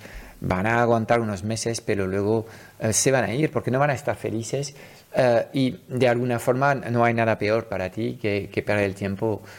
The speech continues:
contratando personas que, em, a, a largo plazo no, no, no quieren quedarse con, contigo. ¿Ok? Otro de los, de los elementos que puedes tocar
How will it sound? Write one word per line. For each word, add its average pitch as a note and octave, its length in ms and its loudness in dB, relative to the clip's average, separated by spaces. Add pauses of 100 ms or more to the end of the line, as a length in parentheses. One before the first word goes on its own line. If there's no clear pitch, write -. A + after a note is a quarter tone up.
(240)
contratando G2+ 720 0
personas G#2 680 -4 (580)
que, A#2 420 2
em, F#2+ 400 0 (340)
a, G2+ 360 -2
a A2 120 0
largo A#2 420 0
plazo A2 460 -4
no, F#2+ 180 -8
no, G#2+ 180 -2
no G#2 240 -2
quieren G2 340 -2
quedarse F#2 440 -6
con, F2+ 340 -8
contigo. F#2 520 -8 (540)
¿Ok? G#2 140 -2 (380)
Otro B2+ 240 2
de B2+ 100 6
los, A#2+ 260 2
de A#2 80 0
los G#2+ 180 0
elementos G#2+ 420 -4
que G2+ 120 -6
puedes G#2 260 -2
tocar B2 500 -2